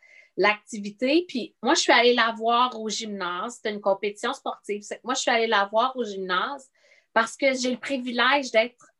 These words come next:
enseignante à l'école où elle est. Puis, elle est venue me voir. Je suis restée plus longtemps parce que j'avais d'autres élèves qui étaient là aussi. Puis, elle est venue me voir pour me dire, «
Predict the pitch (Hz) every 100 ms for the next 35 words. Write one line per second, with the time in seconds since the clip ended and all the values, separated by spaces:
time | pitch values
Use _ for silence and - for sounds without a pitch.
0 | _ _ - 220 - 233 247 254 233 220
1 | 214 - 240 233 220 - 240 226 - _
2 | 196 202 196 269 - - _ - - -
3 | - - _ - 240 247 - _ _ 226
4 | 233 269 240 247 269 370 349 226 220 233
5 | 269 - 240 233 247 285 339 311 262 214
6 | 208 233 254 - 214 208 202 196 196 202
7 | 196 180 190 202 208 175 185 175 185 175
8 | - 294 320 _ - _ _ 247 233 233
9 | 240 226 302 359 254 208 220 247 285 285
10 | 247 214 202 196 202 226 277